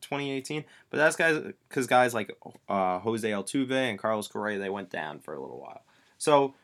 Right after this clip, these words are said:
this guy is really to just be a, a superman on your bench. Just go play whatever position you need to. He could literally go out and play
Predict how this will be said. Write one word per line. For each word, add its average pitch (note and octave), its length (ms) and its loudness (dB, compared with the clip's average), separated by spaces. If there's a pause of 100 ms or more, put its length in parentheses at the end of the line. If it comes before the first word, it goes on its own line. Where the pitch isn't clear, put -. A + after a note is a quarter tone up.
(220)
this C#3+ 160 2
guy D3 260 6
is A2+ 220 2
really D3+ 320 6
to B2+ 140 -4
just - 240 -10
be A#2 240 2
a, - 60 -6 (100)
a G2+ 100 -4
superman A#2+ 1200 0
on G2+ 120 0
your F#2+ 120 -4
bench. A#2+ 440 0
Just - 380 -8
go A#2+ 420 4
play A#2 240 4
whatever A#2 380 0
position G#2+ 480 -6
you G2+ 80 -6
need G2 280 -4
to. G#2 220 -6 (240)
He A2 140 -18
could G#2+ 120 -4
literally A#2+ 720 2
go A#2 200 2
out A2 220 2
and G2 120 -12
play G2 380 -2